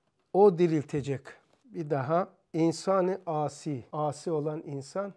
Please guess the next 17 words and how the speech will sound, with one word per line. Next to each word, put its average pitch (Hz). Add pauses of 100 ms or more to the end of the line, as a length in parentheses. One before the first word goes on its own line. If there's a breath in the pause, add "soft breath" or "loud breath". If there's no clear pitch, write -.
"Çürümüş 202
kemikleri 190
kim 214
diriltecek?" 147 (200)
soruyor. 170 (1200)
"Çürümüş 151
kemikleri" 139 (240)
diye 202
meydan 202
okur 147
gibi 202 (560 soft breath)
inkarına 202
karşı, 208 (640)
yani 175
bunu 185 (360)
sebebi 165
nuzulu 160